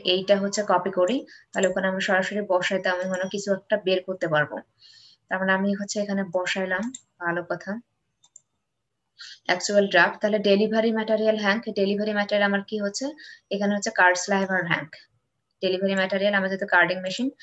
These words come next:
delivery material হচ্ছে আমার card sliver। তাহলে card sliver hang, card sliver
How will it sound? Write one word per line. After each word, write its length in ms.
delivery 440
material 560
হচ্ছে 220
আমার 180
card 240
sliver। 460
তাহলে 320
card 340
sliver 580
hang, 320
card 320
sliver 720